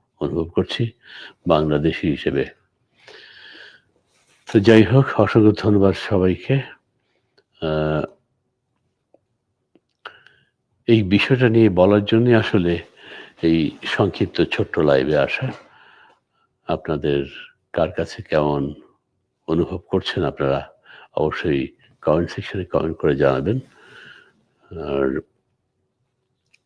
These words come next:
নিশ্চিতভাবে, আহ, সবাই আমরা ডক-, ডক্টর মোহাম্মদ ইউনূসের জন্য দোয়া করব। আল্লাহ তাআলা যেন তা-,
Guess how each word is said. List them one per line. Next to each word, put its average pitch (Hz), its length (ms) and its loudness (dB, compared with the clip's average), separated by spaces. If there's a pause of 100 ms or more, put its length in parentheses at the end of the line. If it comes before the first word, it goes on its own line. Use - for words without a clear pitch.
(1040)
নিশ্চিতভাবে, 80 720 -2
আহ, 69 320 -2
সবাই 76 520 0 (140)
আমরা 71 220 -2
ডক-, 71 320 -4
ডক্টর 80 240 -4
মোহাম্মদ 73 240 -2
ইউনূসের 69 380 -4
জন্য 69 320 -6
দোয়া 73 240 -2
করব। 85 420 -2 (380)
আল্লাহ 76 240 2
তাআলা 71 320 -2
যেন 71 320 -2
তা-, 76 280 -4